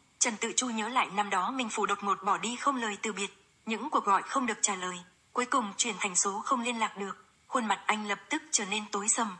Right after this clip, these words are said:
May mắn là chiều nay anh không có ca phẫu thuật nào, sau bao khó khăn cuối cùng cũng đến giờ tan làm, Trần Tự Chu vội vàng cầm chìa khóa xe lao thẳng đến Thiên Thông Uyên. Gõ cửa một lúc lâu,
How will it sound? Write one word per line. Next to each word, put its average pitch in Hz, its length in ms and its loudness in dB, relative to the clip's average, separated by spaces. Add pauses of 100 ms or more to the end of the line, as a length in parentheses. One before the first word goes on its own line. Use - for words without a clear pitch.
(960)
May 226 160 4
mắn 202 280 0
là 269 100 4
chiều 214 200 4
nay 220 260 2
anh 220 120 2
không 226 160 0
có 247 100 6
ca 226 160 2
phẫu 226 160 4
thuật 262 180 0
nào, 190 280 0 (240)
sau 233 200 6
bao 208 140 6
khó 196 220 6
khăn 233 280 2
cuối 240 120 0
cùng 240 240 2
cũng 180 160 0
đến 220 120 2
giờ 226 240 2
tan 254 200 4
làm, 196 220 0 (280)
Trần 214 140 2 (100)
Tự 220 180 -2
Chu - 160 2
vội 208 180 4
vàng 190 340 2
cầm 202 180 0
chìa 202 140 2
khóa 190 260 2
xe 226 220 2
lao 220 160 2
thẳng 208 240 -2
đến 190 180 -2
Thiên 254 180 -2
Thông 226 180 0
Uyên. 214 180 -4 (1080)
Gõ 214 300 6
cửa 233 160 4
một 175 180 2
lúc 262 200 0
lâu, 214 260 0